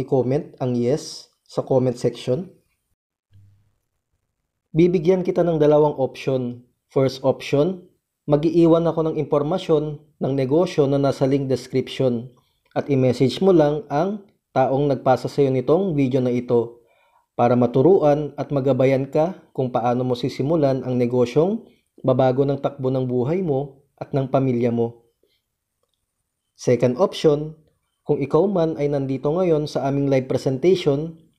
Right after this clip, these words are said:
congratulations! Dahil masasaksihan mo kung paano ba binago ng ganitong oportunidad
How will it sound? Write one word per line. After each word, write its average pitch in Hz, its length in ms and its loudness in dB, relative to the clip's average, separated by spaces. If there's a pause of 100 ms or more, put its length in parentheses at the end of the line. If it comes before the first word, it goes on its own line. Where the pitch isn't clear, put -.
congratulations! 135 1160 0 (600)
Dahil 143 240 4
masasaksihan 151 720 0
mo 160 320 2
kung 151 160 -4
paano 143 320 0
ba 139 100 0
binago 147 600 2
ng 143 160 -2
ganitong 135 320 0
oportunidad 139 880 0